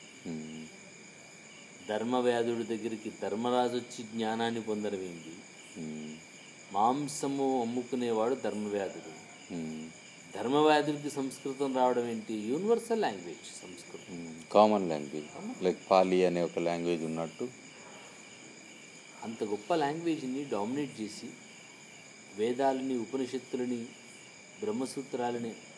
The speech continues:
Speaker 2: యోగ వాసిష్టాన్ని మొత్తం కూడా సామాన్య సమాజం నుంచి దూరం చేసి పడేసేసి ఈ సాహిత్యాల మీద ఒక సమాజం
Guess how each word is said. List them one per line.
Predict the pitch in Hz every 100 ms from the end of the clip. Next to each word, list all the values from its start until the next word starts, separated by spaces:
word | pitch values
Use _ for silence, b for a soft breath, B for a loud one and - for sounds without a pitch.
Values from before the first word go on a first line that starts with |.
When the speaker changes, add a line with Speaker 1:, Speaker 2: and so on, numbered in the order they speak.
| - - -
Speaker 2:
యోగ | 101 117 135
వాసిష్టాన్ని | 139 135 131 127 - 131 120 110
మొత్తం | 104 117 - - - 202
కూడా | 190 180
సామాన్య | - 139 143 151 151
సమాజం | 143 135 131 127
నుంచి | 127 - -
దూరం | 123 120
చేసి | 110 - -
పడేసేసి | 95 - - - - 160 - - - - - - - - - - -
ఈ | 175 233 233 - - - - -
సాహిత్యాల | - 175 190 208 - 185 170
మీద | 151 147 160 190 - -
ఒక | 120 127
సమాజం | 131 135 151 156 143